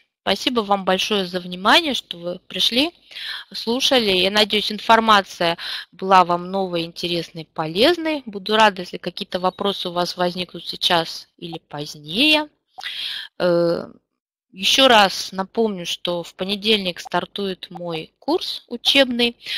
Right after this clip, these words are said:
в котором я постаралась, э, м,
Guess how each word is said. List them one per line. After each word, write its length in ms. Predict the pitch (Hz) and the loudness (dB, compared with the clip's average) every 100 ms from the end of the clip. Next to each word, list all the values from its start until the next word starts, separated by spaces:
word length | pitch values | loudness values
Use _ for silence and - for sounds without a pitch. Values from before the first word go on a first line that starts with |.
| - - | -10 -8
в 80 | |
котором 380 | - - 320 339 | -2 2 4 6
я 100 | 262 | 4
постаралась, 640 | - 208 - 233 302 320 269 _ - - | 2 0 6 8 10 8 4 _ -12 -8
э, 400 | 196 190 180 180 - - _ _ _ - | -4 -2 -2 -4 -6 -18 _ _ _ -20
м, 220 | 175 175 | -20 -12